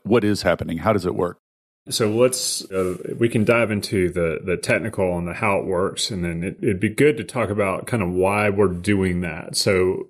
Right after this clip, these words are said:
Speaker 2: first, the technical. And the reason I say that is because, well, if breakers work, why, why do anything to them, right?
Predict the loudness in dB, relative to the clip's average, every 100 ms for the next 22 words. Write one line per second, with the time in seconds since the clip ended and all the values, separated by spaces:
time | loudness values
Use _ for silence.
0 | _ 2 2 2 -2 0 -2 -6 -12 -18
1 | -18 _ _ _ -6 -2 4 4 4 0
2 | 0 2 2 2 -2 0 0 4 2 2
3 | -2 -6 -2 0 2 0 2 4 4 4
4 | -2 -18 _ -12 -8 -2 0 0 2 2
5 | 4 6 6 4 2 0 -2 -4 -4 -6
6 | -6 -6